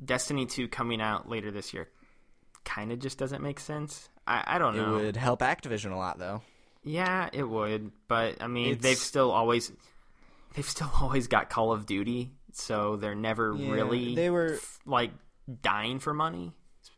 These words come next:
Speaker 2: I think they're, I think they were trying to make Destiny an annual thing where it was going to, 'cause the original plan was, like,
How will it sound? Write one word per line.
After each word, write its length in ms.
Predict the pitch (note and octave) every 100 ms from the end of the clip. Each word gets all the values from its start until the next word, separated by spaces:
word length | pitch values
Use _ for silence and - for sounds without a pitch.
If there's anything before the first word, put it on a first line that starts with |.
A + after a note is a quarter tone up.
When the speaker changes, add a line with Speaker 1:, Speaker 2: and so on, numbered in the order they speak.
| _ - - -
Speaker 2:
I 100 | C3
think 260 | - G#3 G#3
they're, 460 | F#3+ D#3+ B2+ G2+ - - - -
I 60 | C3
think 260 | - G3 -
they 120 | E3
were 100 | A2
trying 420 | - A2+ G#2+ G2
to 60 | F2+
make 240 | E2+ -
Destiny 380 | - F2+ - F2+
an 100 | F2
annual 440 | D#2 F2+ F2 D#2+
thing 440 | F2 F2+ E2 F2+ D#2
where 260 | A2+ G#2+ G#2
it 100 | G2
was 220 | A2 G#2+
going 280 | - A2 G#2+
to, 160 | - G#2
'cause 220 | - C3
the 100 | D3
original 340 | D3+ D#3+ C#3+ A#2
plan 400 | - D3 D3+ C3+
was, 140 | A2
like, 280 | G2+ F#2 -